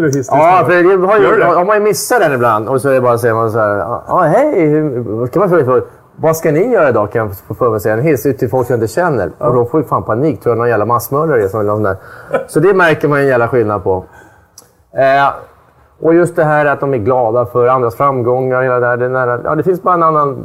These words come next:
Speaker 2: gladare mentalitet, tycker jag, som jag uppskattar. Och sen är då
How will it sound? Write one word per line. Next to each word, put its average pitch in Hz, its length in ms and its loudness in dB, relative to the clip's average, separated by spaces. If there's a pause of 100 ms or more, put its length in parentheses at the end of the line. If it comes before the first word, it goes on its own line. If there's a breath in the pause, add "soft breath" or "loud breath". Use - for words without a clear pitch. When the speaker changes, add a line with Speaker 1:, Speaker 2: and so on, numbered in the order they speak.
Speaker 2:
gladare 139 320 2
mentalitet, 143 540 -2
tycker 117 160 -2
jag, 107 80 0
som 110 260 -2 (560 soft breath)
jag 117 160 -4
uppskattar. 117 540 -2
Och 117 160 0
sen 120 220 0
är 110 120 0
då 98 200 -2